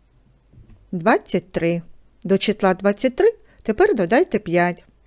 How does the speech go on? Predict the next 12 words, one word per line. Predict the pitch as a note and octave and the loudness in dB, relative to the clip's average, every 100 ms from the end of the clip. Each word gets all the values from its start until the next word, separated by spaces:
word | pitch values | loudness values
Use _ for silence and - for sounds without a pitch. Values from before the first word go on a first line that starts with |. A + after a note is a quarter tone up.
| _ _ _ _ _ _ _ _ _ _ _ _ _ _ _ _ _ _ _ - _ - - - - | _ _ _ _ _ _ _ _ _ _ _ _ _ _ _ _ _ _ _ -20 _ -20 -20 -20 -8
Двадцять | F3+ F3 F3 D3 - C#3+ - | -4 0 0 -2 -8 -12 -10
вісім. | C#3+ D3+ C#3+ - D4 G4+ - - - _ _ | -8 -8 -8 -4 -4 -6 -14 -20 -20 _ _
І | B3+ | 0
від | G#3+ G#3 | 2 0
числа | - G#3 G3 E3+ | -2 0 0 0
двадцять | F3 E3+ - F3 | -2 -6 -6 -8
вісім | E3+ F3+ D#3 D4 F#4 - | -4 -4 -4 -8 -8 -4
відніміть | G#3 G3+ A#3 G3+ - | 0 6 6 6 2
чотирнадцять. | - D4 - E3+ F3 C#3+ C#3+ - D4 F#4+ - - | 0 0 0 -4 -4 -6 -8 -2 0 0 -4 -4
І | A3 | 0
кінцевий | A#3 G#3+ G#3+ F3+ E3 | 4 4 4 2 2
результат — | D#3 D3 D3+ C3 - G3 F4+ | -2 -6 -8 -8 0 2 2